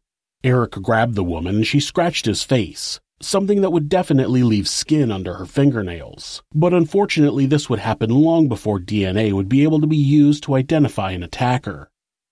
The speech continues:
Eric first stabbed Panina in the face with the knife and then stabbed her in the heart. She was still alive when Eric fled the scene, but she would quickly succumb to her injuries. A neighbor, Joan Evans,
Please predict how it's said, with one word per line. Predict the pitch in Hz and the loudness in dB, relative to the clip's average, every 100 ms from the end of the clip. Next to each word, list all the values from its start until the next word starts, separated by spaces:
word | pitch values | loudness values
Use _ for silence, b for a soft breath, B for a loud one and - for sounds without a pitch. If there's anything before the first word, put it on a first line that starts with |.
| _ | _
Eric | 147 156 147 | 0 0 -4
first | - 175 185 | -4 -2 -2
stabbed | - 165 147 139 | -4 0 0 0
Panina | - 123 117 107 | -2 0 2 0
in | |
the | 98 | -2
face | - 113 107 - | -2 -2 -2 -4
with | 104 | -8
the | 92 | -4
knife | 95 123 113 92 - | -2 0 -2 -4 -4
and | 139 143 | 2 2
then | 170 170 185 | 2 -2 -4
stabbed | - - 165 170 | -4 -4 -2 -2
her | 127 | -2
in | 95 85 | -2 -6
the | |
heart. | - 127 117 87 - _ _ _ _ | -4 -2 -2 -4 -18 _ _ _ _
She | - - | -6 0
was | 175 165 | 4 4
still | - - 175 | 2 -2 2
alive | 151 123 127 127 | 2 2 2 2
when | 110 | 0
Eric | 98 95 - | 0 -2 -6
fled | - 104 92 | -4 -2 -2
the | 87 | -6
scene, | - 127 117 92 90 | -2 2 2 0 -6
but | 110 | -6
she | - | 0
would | 151 151 | 2 2
quickly | - 185 - 185 | -2 -4 -2 -4
succumb | - 190 - 120 107 | -2 -6 -4 -2 0
to | 104 | -2
her | 90 87 | -4 -4
injuries. | 107 123 110 95 82 82 76 - - _ _ _ _ _ _ | 2 2 2 -4 -8 -12 -14 -14 -16 _ _ _ _ _ _
A | 113 | -2
neighbor, | 98 107 120 101 87 95 | 0 2 0 0 -6 -8
Joan | 101 110 98 95 | -4 -2 -2 -2
Evans, | 95 117 98 85 85 - | -2 -4 -4 -8 -10 -14